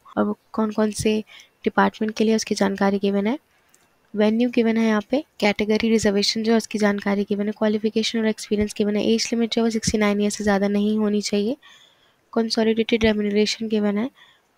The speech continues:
फुल टाइम के लिए जो remuneration है वो है one lakh rupees per month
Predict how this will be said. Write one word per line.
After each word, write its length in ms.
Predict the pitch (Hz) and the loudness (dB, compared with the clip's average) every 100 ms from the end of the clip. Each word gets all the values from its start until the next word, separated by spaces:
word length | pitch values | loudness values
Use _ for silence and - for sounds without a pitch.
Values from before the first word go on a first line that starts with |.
| - | 0
फुल 120 | 220 | 0
टाइम 220 | 226 220 | 2 -2
के 120 | 220 | 0
लिए 160 | 226 220 | 0 2
जो 180 | 220 220 - _ _ _ _ _ _ _ _ - | 0 -4 -6 _ _ _ _ _ _ _ _ -6
remuneration 640 | 220 214 214 214 208 226 214 | -2 0 2 2 0 -2 0
है 60 | |
वो 80 | 220 | 0
है 140 | 226 | 0
one 180 | 214 202 | 2 0
lakh 240 | 196 190 - | 0 -2 -2
rupees 320 | 202 208 202 | -8 -6 -4
per 160 | - 202 | -2 0
month 320 | 202 254 - | 0 -4 -10